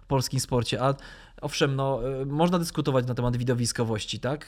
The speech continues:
Y, i, i też możesz kwestionować, że to nie jest dyscyplina, która jest absolutnie widowiskowa, która przynosi jakieś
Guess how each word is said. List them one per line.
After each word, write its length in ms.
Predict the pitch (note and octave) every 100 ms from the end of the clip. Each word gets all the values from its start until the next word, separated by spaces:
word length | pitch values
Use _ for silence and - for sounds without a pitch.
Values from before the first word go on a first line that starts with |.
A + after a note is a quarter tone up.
| -
Y, 600 | C#3 B2 A#2+ A#2+ A#2+ A#2 A2+
i, 200 | A#2 A2+
i 40 |
też 160 | B2+ C#3
możesz 320 | B2+ A#2+ -
kwestionować, 640 | - B2+ - B2+ B2 A#2 A#2
że 100 | A#2
to 100 | B2
nie 80 |
jest 120 | C3+ A#2+
dyscyplina, 400 | A2+ A#2+ A#2+ A#2+
która 140 | A#2+
jest 140 | A2+
absolutnie 580 | - - - C#3 C#3 C3
widowiskowa, 640 | B2 A#2+ A#2+ A#2 - B2 A#2+
która 200 | B2+ A#2
przynosi 400 | - B2 - B2
jakieś 240 | -